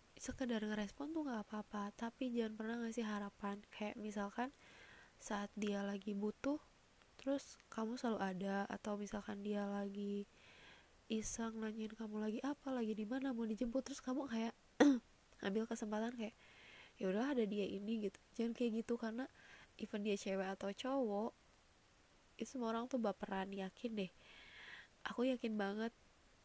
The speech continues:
cewek punya, eh, apa, apa ya, tingkatan baper yang beda, cowok juga punya tingkatan baper yang beda gitu kan. Terus kita sambung lagi chatan yang tadi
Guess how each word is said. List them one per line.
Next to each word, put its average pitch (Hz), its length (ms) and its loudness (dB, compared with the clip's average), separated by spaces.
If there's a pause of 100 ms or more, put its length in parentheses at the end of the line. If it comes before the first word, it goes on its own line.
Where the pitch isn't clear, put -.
cewek 226 400 0
punya, 226 560 2 (1120)
eh, 214 480 2
apa, 269 240 -4 (1080)
apa 233 160 0
ya, 208 120 0 (100)
tingkatan 220 480 2
baper 214 380 4
yang 220 40 0
beda, 214 320 4
cowok 247 300 4
juga 226 240 0
punya 220 240 -2
tingkatan 214 480 -2
baper 220 340 -2
yang 214 60 -12
beda 202 400 -2
gitu 196 260 -2
kan. 208 300 -4 (1200)
Terus - 300 0
kita 220 240 -2
sambung 214 320 -2
lagi 208 480 0
chatan 202 420 -6
yang 214 60 -8
tadi 196 240 -4